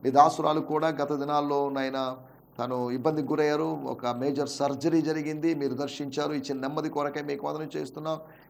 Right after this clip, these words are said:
ఇంకనూ నెమ్మదిని మీరు అనుగ్రహించండి. ప్రభు, ప్రార్థించమని కోరిన వారు అనేకులు ఉన్నారు. ప్రభు,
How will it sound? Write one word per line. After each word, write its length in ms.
ఇంకనూ 300
నెమ్మదిని 340
మీరు 160
అనుగ్రహించండి. 520
ప్రభు, 280
ప్రార్థించమని 760
కోరిన 280
వారు 180
అనేకులు 480
ఉన్నారు. 220
ప్రభు, 280